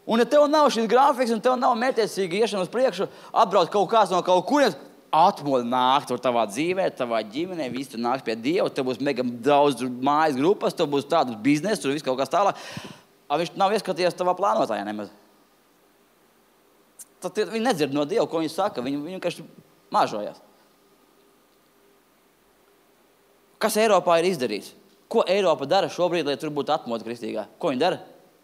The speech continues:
Ievieš skolās genderu mācību un bērndārzos. Atmoda nāk.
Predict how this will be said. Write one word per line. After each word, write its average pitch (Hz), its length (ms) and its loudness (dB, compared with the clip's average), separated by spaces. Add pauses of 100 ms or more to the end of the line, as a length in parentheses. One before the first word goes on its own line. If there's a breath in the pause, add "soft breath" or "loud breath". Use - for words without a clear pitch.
(260)
Ievieš 143 540 -2
skolās 147 500 -2
genderu 208 320 -2
mācību 110 480 -8
un 104 60 -12
bērndārzos. 104 560 -10 (500)
Atmoda 151 480 -6
nāk. 101 300 -6